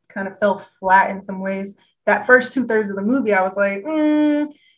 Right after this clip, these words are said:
that's what I was saying before, "Something's missing here, something's missing here, or this isn't, this isn't, there's, there's not depth in this movie." But then with the plot twist, I was like,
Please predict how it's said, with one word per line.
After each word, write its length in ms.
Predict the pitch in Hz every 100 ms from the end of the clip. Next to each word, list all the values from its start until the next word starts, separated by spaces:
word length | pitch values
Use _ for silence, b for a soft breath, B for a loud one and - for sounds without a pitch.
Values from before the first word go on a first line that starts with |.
| _
that's 140 | 220 233
what 100 | 226
I 60 |
was 100 | 214
saying 200 | 226 214
before, 340 | 202 202 233 208
"Something's 380 | 254 247 226 220
missing 280 | 202 202 185
here, 180 | 196
something's 400 | - 202 202 196
missing 260 | 190 185 185
here, 280 | 185 180 175
or 40 |
this 200 | 180 185
isn't, 280 | 190 185 185 _ -
this 120 | 240
isn't, 240 | 247 240 220
there's, 220 | 247 247
there's 300 | 208 226 220
not 260 | 226 202
depth 360 | 202 190 - - 208
in 120 | 190
this 180 | 185 196
movie." 480 | 196 196 196 208 - _ _ _ -
But 160 | 208 233
then 440 | 285 247 214 208
with 120 | 202 202
the 60 |
plot 320 | - 233 226 -
twist, 300 | 196 190 -
I 100 | 202
was 160 | 196 196
like, 260 | 185 180